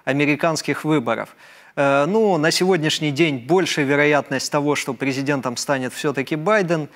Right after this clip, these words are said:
И в связи с этим, как может измениться внешняя политика Соединенных Штатов в отношении ключевых регионов?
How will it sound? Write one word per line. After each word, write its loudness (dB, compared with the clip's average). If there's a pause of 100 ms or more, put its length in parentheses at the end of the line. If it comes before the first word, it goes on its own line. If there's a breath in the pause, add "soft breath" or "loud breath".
(400 loud breath)
И 4
в -6
связи 2
с 0
этим, 0 (240 loud breath)
как -2
может 0
измениться 0
внешняя 0
политика 0
Соединенных 0
Штатов -2 (260 loud breath)
в -2
отношении 0
ключевых 0
регионов? 0